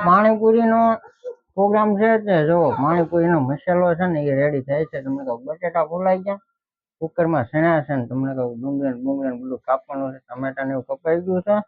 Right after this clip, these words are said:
તો ભાઈ પાણીપુરી થઈ ગઈ છે ખાવાની ચાલુ. અમાર ઝીલુભાઈ ની જો ધબધબાટી બોલો મળે છે. અમાર બેને ખાઈ છે જો પાણીપુરી. ક્યાં? જેરી એની પાણીપુરી. સાંભળો.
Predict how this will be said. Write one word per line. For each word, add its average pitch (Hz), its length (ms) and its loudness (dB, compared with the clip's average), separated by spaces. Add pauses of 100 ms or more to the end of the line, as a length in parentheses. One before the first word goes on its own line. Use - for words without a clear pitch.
(300)
તો 160 80 6
ભાઈ 175 280 10
પાણીપુરી 202 500 6
થઈ 190 240 2
ગઈ 190 120 4
છે 175 140 2
ખાવાની 165 520 0
ચાલુ. 185 240 2
અમાર 151 280 2
ઝીલુભાઈ 151 540 2
ની 135 260 0
જો 147 120 2 (200)
ધબધબાટી 117 720 -6
બોલો 147 220 -2
મળે 160 280 -6
છે. 147 100 -14
અમાર 147 260 -6
બેને 147 340 -4 (100)
ખાઈ 131 300 -6
છે 127 140 -8
જો 180 100 0
પાણીપુરી. 147 600 -6
ક્યાં? 180 180 -4 (1120)
જેરી 147 320 -2
એની 131 240 -6
પાણીપુરી. 123 680 -6 (540)
સાંભળો. 233 360 2